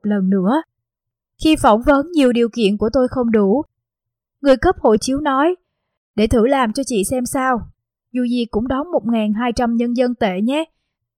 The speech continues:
Tôi nói, "Được, làm thử vậy." Vào đêm đi làm hộ chiếu, tôi có một giấc mơ.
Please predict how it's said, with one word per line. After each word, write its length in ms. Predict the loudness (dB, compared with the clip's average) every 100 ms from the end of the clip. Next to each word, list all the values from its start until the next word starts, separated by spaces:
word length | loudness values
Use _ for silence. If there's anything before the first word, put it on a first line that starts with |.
| _ _ 0
Tôi 180 | 2
nói, 360 | 2 0 -2 -6 -8 _ _ _
"Được, 320 | 2 2 2 _ _
làm 300 | -4 -2 0
thử 240 | 0 0 4
vậy." 240 | 2 2 -4 _ _ _ _ _ _ _ -4
Vào 220 | -2 0
đêm 240 | 2 2
đi 120 | 0 -2
làm 260 | 0 0
hộ 160 | 2 0
chiếu, 400 | -2 -4 -2 0
tôi 140 | 2 2
có 280 | 2 0 2
một 220 | 0 0
giấc 240 | -2 0
mơ. 220 | 2 2